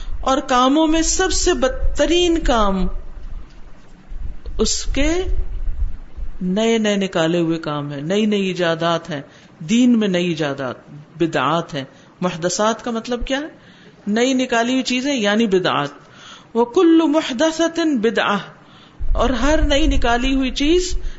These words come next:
نئی ایجاد یعنی دین میں، دنیا میں نہیں، ہر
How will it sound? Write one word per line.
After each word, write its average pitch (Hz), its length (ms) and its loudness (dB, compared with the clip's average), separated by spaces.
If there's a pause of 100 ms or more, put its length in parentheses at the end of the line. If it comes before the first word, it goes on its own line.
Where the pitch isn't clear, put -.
(140)
نئی 240 200 2
ایجاد 247 640 0
یعنی 226 220 2
دین 226 340 4
میں، 156 140 0 (240)
دنیا 233 260 2
میں 285 140 0
نہیں، 294 180 -2 (840)
ہر 302 200 2